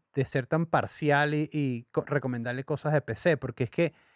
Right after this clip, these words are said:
yo no estoy al tanto de lo que está pasando con P C, porque realmente no me interesa, porque me parece que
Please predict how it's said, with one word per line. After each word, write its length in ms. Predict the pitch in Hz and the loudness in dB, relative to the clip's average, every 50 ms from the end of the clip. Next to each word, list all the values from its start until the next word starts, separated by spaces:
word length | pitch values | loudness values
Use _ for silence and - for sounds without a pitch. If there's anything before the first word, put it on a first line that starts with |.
| _ _ _ _ _ _ _ | _ _ _ _ _ _ _
yo 320 | - 131 127 151 151 147 151 | -12 0 4 6 6 6 6
no 100 | 156 160 | 4 2
estoy 320 | - - _ 170 170 160 | 0 0 _ 4 4 6
al 160 | 151 143 135 | 4 2 2
tanto 320 | - 147 139 135 127 - 151 | 0 0 0 0 0 0 0
de 80 | 135 | 0
lo 80 | 135 120 | 0 0
que 60 | 127 | -4
está 120 | 107 - 110 | -8 -8 -10
pasando 380 | - 120 - 139 127 131 123 | -10 -8 -6 -4 -4 -2 -2
con 100 | 131 117 | -2 -4
P 80 | - 98 | -4 -6
C, 260 | - - 123 98 - _ _ _ _ _ _ | -4 -4 -4 -4 -4 _ _ _ _ _ _
porque 260 | 139 123 - - 127 | -2 -2 -2 -4 -2
realmente 460 | 123 120 117 123 135 143 143 135 139 | 0 0 0 0 0 -2 -2 0 0
no 120 | 135 139 | 0 2
me 80 | 139 139 | 2 2
interesa, 520 | 139 139 131 117 120 110 - - - - _ | 2 2 2 2 2 2 0 -2 -10 -6 _
porque 360 | 143 135 131 127 117 - 120 | 4 4 4 4 2 -2 -4
me 120 | 120 117 | -6 -4
parece 360 | - 127 120 120 113 - 147 139 | -4 -4 -4 -4 -2 -2 -2 2
que 280 | - 156 139 113 - | 4 4 4 4 0